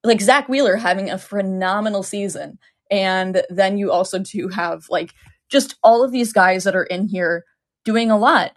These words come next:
You had Bryce Harper, who got his, another M V P last season, but you're still not able to get to the postseason. You're still not able to capitalize on it. You have Alec Bohm and Rhys Hoskins, who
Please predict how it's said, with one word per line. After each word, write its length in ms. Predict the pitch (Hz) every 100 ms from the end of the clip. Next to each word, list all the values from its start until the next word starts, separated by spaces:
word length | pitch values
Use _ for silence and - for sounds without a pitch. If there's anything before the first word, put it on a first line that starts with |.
| _
You 100 | -
had 140 | 262 214
Bryce 240 | 233 240
Harper, 280 | 285 294 214
who 120 | 208
got 300 | 180 180 175 _ -
his, 240 | 226 208 -
another 480 | 214 233 202 240 208
M 160 | 214 208
V 140 | 185
P 240 | 180 240 247
last 320 | 180 170 -
season, 440 | 180 170 175 175 - _ _
but 160 | - 214
you're 140 | 226
still 640 | 220 - - 208 233 240 196
not 280 | 190 190 190
able 180 | 190
to 60 | 185
get 140 | 185
to 60 | 185
the 100 | 160
postseason. 640 | - 180 180 - 151 160
You're 140 | 180 202
still 300 | - 196 196
not 260 | 202 190
able 180 | 185 180
to 60 | 180
capitalize 580 | 226 254 - 175 165 165
on 160 | -
it. 120 | - - _ _ _
You 100 | 208
have 100 | 220
Alec 260 | 185 190 190
Bohm 220 | 190 196
and 160 | 196 180
Rhys 200 | 180 175
Hoskins, 560 | 180 214 - 190 185
who 320 | 202 185 180